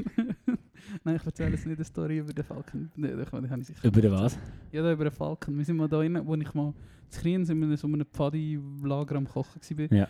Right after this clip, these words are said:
Speaker 1: Sind wir, äh, da in Falken go essen, weil wir zu wenig zu Mittag hatten. Dann haben wir irgendwo etwas wollen go essen. Das war halt irgendwie der Nächste gsi. Und dann sind ein paar Sachen passiert, die ich heute vielleicht gescheiter nicht erzählen. <laughs> Ich erzähle es nachher.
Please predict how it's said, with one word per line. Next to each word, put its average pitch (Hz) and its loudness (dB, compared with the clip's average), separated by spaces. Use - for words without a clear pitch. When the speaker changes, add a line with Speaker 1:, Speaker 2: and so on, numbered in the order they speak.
Speaker 1:
Sind 151 2
wir, 147 4
äh, 147 2
da 143 0
in 143 0
Falken 147 2
go 143 2
essen, 151 0
weil 143 2
wir 143 2
zu - -18
wenig 147 0
zu - -2
Mittag - -2
hatten. 165 2
Dann 135 -6
haben 147 2
wir 143 2
irgendwo 139 2
etwas 139 -6
wollen 135 -2
go 135 -6
essen. 139 -6
Das 147 -2
war 143 0
halt 123 -6
irgendwie 135 2
der 127 0
Nächste 143 0
gsi. 170 -8
Und 156 -10
dann 156 4
sind 175 4
ein 170 0
paar 147 2
Sachen 139 0
passiert, 139 -4
die 196 -2
ich 262 2
heute 196 2
vielleicht 160 2
gescheiter 139 2
nicht 127 0
erzählen. - -6
<laughs> - -12
Ich - 6
erzähle 214 -2
es 143 -6
nachher. 135 -4